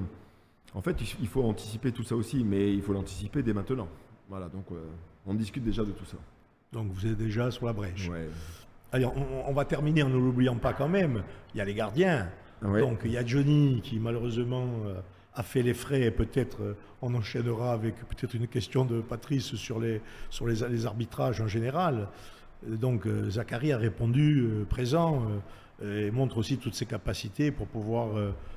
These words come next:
Speaker 2: maintenir le bateau à flot contre Grenoble.
Speaker 1: Bah, Zachary a répondu présent et Julien a répondu présent contre Troyes.
Speaker 2: Bien sûr, bien sûr.
Speaker 1: Et, euh, on, on a la chance, euh, on a trois très, très, très bons gardiens. Dire c'est un casse-tête pour moi.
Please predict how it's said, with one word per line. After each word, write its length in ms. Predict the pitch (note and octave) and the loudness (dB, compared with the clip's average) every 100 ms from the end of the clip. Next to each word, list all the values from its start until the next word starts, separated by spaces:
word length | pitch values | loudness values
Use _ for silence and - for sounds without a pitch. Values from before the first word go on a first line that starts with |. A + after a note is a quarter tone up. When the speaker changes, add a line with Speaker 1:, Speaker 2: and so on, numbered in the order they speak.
| - | -4
Speaker 2:
maintenir 460 | B2+ C3 C3 C#3 B2+ | 0 2 4 4 2
le 80 | A#2 | 2
bateau 280 | A2+ B2 B2+ | -2 0 0
à 60 | |
flot 240 | - B2 A2 | 0 0 0
contre 240 | A2+ G2 | 0 0
Grenoble. 340 | G#2 G#2+ G2 E2+ | 0 0 0 2
Speaker 1:
Bah, 120 | A2 | 4
Zachary 420 | B2+ C3 B2+ B2+ | 6 6 4 6
a 60 | A2 | 6
répondu 380 | A2+ G2+ G#2+ G#2 | 4 4 4 4
présent 320 | G#2+ G2 C#3+ | 4 4 4
et 60 | A#2 | 4
Julien 320 | G#2 G2+ A2 | 4 4 4
a 40 | |
répondu 300 | F#2+ F#2 G2 | 4 2 0
présent 280 | - F#2+ B2+ | 2 2 2
contre 240 | F#2+ F2+ F#2 | 0 0 0
Troyes. 240 | D#3+ A#3+ G#2 - G2+ | 0 0 -2 -8 -6
Speaker 2:
Bien 100 | A2 | -6
sûr, 240 | - A#2 F2 | -4 -6 -6
bien 80 | G#2+ | -6
sûr. 140 | - A2 | -2 6
Speaker 1:
Et, 380 | A2+ A2 G#2+ G#2+ | 8 8 8 6
euh, 180 | G#2 | 6
on, 300 | G2+ G#2 G#2 G#2 A2 A2 | 4 4 4 4 2 4
on 100 | A2 | 6
a 80 | A2+ | 8
la 120 | A2 | 8
chance, 360 | - B2 A2+ | 8 4 6
euh, 240 | G#2+ G#2 G2+ F#2 - - - _ _ _ - | 6 8 6 2 -6 -20 -20 _ _ _ 2
on 120 | F#2 | 4
a 120 | F#2+ | 4
trois 300 | - F#2 G#2+ | 6 6 6
très, 220 | - G2 | 6 4
très, 200 | F2+ F2+ | 4 2
très 140 | - E2 | 2 0
bons 120 | E2+ | 0
gardiens. 400 | F2 G2 B2 F#2 D2+ - - - - F2 | 0 2 2 2 -2 -10 -20 -18 -12 -6
Dire 180 | F2+ G2 | 0 2
c'est 80 | G2+ | 2
un 80 | F#2+ | 2
casse-tête 380 | G2 F2+ G2 - | 2 2 0 2
pour 180 | G2+ F#2 | 2 4
moi. 400 | A2+ D3 D3+ | 6 6 4